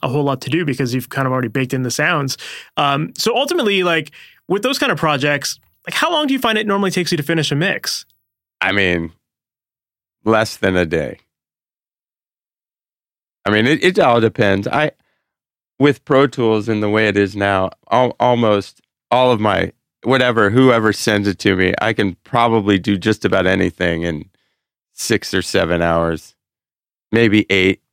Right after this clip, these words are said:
Speaker 1: Yeah.
Speaker 2: But I, I always will do it, and I never send it out until I've come back the next day anyway and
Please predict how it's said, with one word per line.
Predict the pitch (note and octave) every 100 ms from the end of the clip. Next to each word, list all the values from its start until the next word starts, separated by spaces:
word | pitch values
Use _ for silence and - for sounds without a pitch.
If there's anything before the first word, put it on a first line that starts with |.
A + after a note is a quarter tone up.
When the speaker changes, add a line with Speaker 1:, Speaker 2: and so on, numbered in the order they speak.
| _ _ _ _ _
Speaker 1:
Yeah. | A#2+ - _
Speaker 2:
But | A2
I, | A#2+
I | A#2 A#2+
always | A#2 A#2+ A2 G2 - _ _ _ -
will | C#3
do | G#2 C#3 C3
it, | A#2+ - -
and | A#2
I | B2
never | B2 B2 A2+
send | - B2+ A#2
it | A2
out | A2 G#2
until | G2 - G#2+
I've | G2 F#2+ -
come | - G#2
back | G2+ G2
the | -
next | F#2+ F#2 -
day | G2+ F#2
anyway | D#2 F#2+ F#2+ F#2+ G2+ F#2+
and | F2+